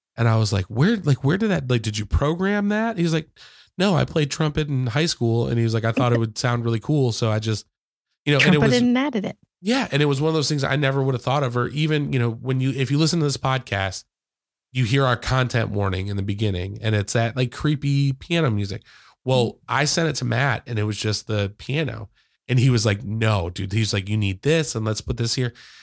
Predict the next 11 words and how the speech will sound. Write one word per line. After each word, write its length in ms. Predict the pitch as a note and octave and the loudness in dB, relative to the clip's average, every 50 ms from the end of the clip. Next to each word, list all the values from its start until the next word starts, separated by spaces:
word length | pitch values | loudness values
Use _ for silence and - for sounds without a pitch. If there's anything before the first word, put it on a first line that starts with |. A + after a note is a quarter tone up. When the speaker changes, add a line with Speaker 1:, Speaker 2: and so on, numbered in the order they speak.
| - - - | -20 -8 -2
Speaker 1:
And 180 | C3 B2 B2 | 0 0 2
so 180 | - B2+ A#2 G#2+ | 2 2 2 2
his 180 | G2 B2+ A#2 A2+ | 2 0 0 2
mind 600 | A#2 A#2+ B2 C3 C#3 C3+ C3 A#2+ A2 G#2+ G#2 - _ _ _ _ _ _ _ _ _ _ _ _ _ _ _ _ _ _ _ G#2+ | 2 2 2 2 2 2 2 2 0 -2 -4 -8 _ _ _ _ _ _ _ _ _ _ _ _ _ _ _ _ _ _ _ _
just 460 | - - C3+ A#2+ A2+ - - - _ _ _ - | -2 2 2 2 2 2 0 -4 _ _ _ -14
worked 380 | B2 A2+ A2 A2 G#2+ G#2 - - | -10 -4 0 0 0 0 0 0
that 220 | G2+ G2 - - | 0 0 -2 -2
way. 340 | F2 G#2+ G#2+ G#2 G2+ G#2 - - | -2 -4 -2 -2 -4 -6 -8 -6
And 400 | - A#2 A2+ G#2+ G#2 G#2 G2+ G2+ - _ - | -2 0 0 2 2 0 -2 -4 -6 _ -10
Speaker 2:
Mm-hmm. 240 | D#3 E3 F3+ F3 E3+ - _ _ _ _ _ _ _ _ _ _ _ _ _ _ _ _ _ | -6 -6 -4 -4 -6 -8 _ _ _ _ _ _ _ _ _ _ _ _ _ _ _ _ _
Speaker 1:
I 220 | - C3 C3+ C3+ | -2 0 0 0